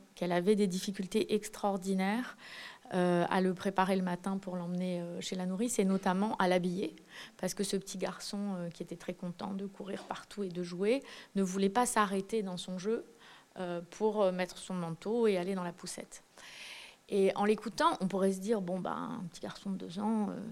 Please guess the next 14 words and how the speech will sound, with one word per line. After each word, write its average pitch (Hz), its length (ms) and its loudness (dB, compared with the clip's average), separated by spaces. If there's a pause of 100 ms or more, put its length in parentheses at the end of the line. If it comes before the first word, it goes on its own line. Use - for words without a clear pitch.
(180)
il 190 140 -6
est - 20 -6
facile, 214 640 -8
euh, 220 200 -10 (180)
de 202 120 -14
lui 190 160 -14
passer, - 540 -2
euh, 220 260 0
les 202 140 -4
manches 190 180 -2
d'un 196 140 -2
manteau 240 500 4
et, 196 300 6
enfin, 202 200 -6